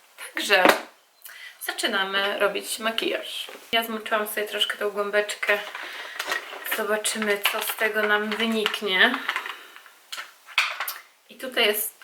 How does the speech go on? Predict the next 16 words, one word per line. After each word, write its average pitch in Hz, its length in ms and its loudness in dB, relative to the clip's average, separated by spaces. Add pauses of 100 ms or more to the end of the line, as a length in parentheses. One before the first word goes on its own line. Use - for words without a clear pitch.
(100)
ten 233 220 -2
aplikator 233 560 2
dość 226 220 0
ciekawy, 196 420 2
bo 190 100 -10
to 214 100 -4
jest 208 200 -2
takie 247 280 -4
gumowe. 202 720 0
Jak 208 200 -4
naciskamy, 208 600 0
to, 202 220 4 (440)
e, 202 180 4
wychodzi 214 480 2
nam 190 280 0
produkt. 277 800 0